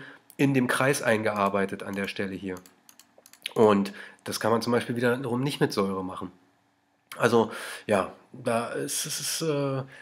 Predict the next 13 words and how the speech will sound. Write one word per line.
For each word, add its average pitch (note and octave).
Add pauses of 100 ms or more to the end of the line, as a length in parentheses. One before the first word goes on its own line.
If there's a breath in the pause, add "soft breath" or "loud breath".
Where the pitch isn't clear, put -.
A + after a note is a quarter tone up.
(440 loud breath)
auch, -
äh, B2
wenn B2
ich A#2+
mir B2
das B2
angucke, D3
natürlich E3+ (520)
denkt D#3+
man D#3+
erstmal, C#3+
klar, C3+
das -